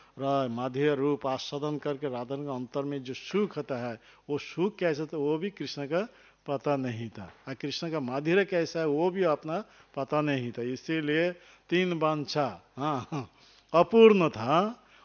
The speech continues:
वो पूर्ण करने के लिए वही कृष्ण आया है चैतन्य महाप्रभु लेकर के, हाँ? तो ऐसा ये नृसिंहदेव उन्होंने मन में सोचा कि पिता माता जी के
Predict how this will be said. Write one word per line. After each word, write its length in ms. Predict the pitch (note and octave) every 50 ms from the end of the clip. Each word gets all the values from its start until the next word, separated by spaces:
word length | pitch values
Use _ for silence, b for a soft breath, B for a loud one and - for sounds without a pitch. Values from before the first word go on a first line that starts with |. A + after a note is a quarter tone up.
| b -
वो 100 | E3+ F3
पूर्ण 420 | E3+ - - E3+ E3+ E3 E3 E3 D#3
करने 420 | D#3 D3+ D3 C#3 C3 D3 D3+ D3
के 120 | C#3 E3+
लिए 80 | E3 D#3
वही 220 | C#3 D3 E3 E3+
कृष्ण 320 | D#3+ - E3 C#3+ - - D#3+
आया 320 | C#3+ C#3 C3+ C3+ C3+ D3
है 80 | F3 G#3
चैतन्य 480 | - - D3+ C3+ C3 - - C#3 C3+
महाप्रभु 600 | C3 B2+ A#2+ B2 B2+ A#2 - B2 B2 B2+ B2 A#2
लेकर 360 | A#2 A2+ A#2 A2+ - - A2 G#2
के, 220 | F#2 - - A2+
हाँ? 320 | A2+ B2+ D3 F#3 F#3+ F#3 b b b b b b _ -
तो 60 | D3
ऐसा 380 | D3 D#3 E3 D3+ - F3+ F#3+
ये 220 | F3+ F3 E3+ F3 F3
नृसिंहदेव 800 | F3 E3+ D#3 D3+ - - G3 G#3 G3 F3 E3 D3+ D#3+ F#3+ A3+ B B B B B B B -
उन्होंने 260 | D#3+ F3+ F#3+ G3+ G3+
मन 220 | F#3+ E3 E3 F3 F3
में 140 | E3+ F3
सोचा 460 | D#3 - - - D3 C#3 - - C#3 A2 F2 D2+ - _ _ _ _ _ _ _ _ - _ _ b b b b b b b b b b b b b b _ -
कि 300 | D3+ D#3+ D#3+ D#3 D3+ C#3
पिता 560 | C#3+ - - D3 D3+ C#3+ - G3 F#3+ F#3+ F#3
माता 600 | F3 E3 D#3 D#3 D3+ - - E3+ E3+ E3 D#3 D#3
जी 180 | C#3+ C#3 D#3+ E3
के 140 | E3+ E3+